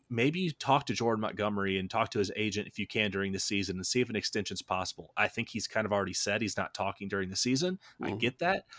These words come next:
Speaker 1: But yeah, guys like him and Flaherty, th-, they're saying that there's not gonna be much pitching out there at the deadline,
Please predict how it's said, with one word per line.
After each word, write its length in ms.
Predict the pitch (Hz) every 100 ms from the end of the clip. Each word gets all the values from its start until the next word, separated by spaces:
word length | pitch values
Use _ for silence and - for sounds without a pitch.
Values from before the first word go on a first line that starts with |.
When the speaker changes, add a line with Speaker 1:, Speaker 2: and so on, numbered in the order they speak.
| - - - - -
Speaker 1:
But 240 | 95 123
yeah, 220 | 151 170
guys 300 | - 120 135
like 180 | 151 147
him 180 | 151 143
and 100 | 131
Flaherty, 640 | - 127 147 160 175 143 _ _ _ _ _ _ _ _ - - - 131
th-, 140 | 139
they're 140 | 147 147
saying 560 | - 180 220 185 135
that 100 | 127
there's 200 | 117 113
not 160 | 123 117
gonna 100 | 110
be 100 | 117
much 240 | 98 -
pitching 360 | - 131 - 98
out 220 | 104 101 -
there 140 | 123
at 80 | 123
the 60 |
deadline, 480 | 131 143 143 151 156